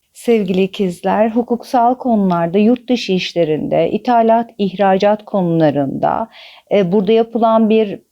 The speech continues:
belki yüksek öğretim, sınav sonucunda tamamlamanız, halletmeniz, bitirmeniz gereken enerjiler var. Ee,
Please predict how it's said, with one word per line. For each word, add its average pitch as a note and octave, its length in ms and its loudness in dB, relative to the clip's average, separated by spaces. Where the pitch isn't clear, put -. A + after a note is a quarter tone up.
belki F#3 360 0
yüksek F#3+ 500 -2
öğretim, G3 880 0
sınav F#3 520 0
sonucunda F3+ 920 -2
tamamlamanız, G3+ 1040 2
halletmeniz, F3 840 -2
bitirmeniz F3 680 -4
gereken E3+ 640 -2
enerjiler D#3 760 -4
var. G#3+ 280 0
Ee, F#3 440 2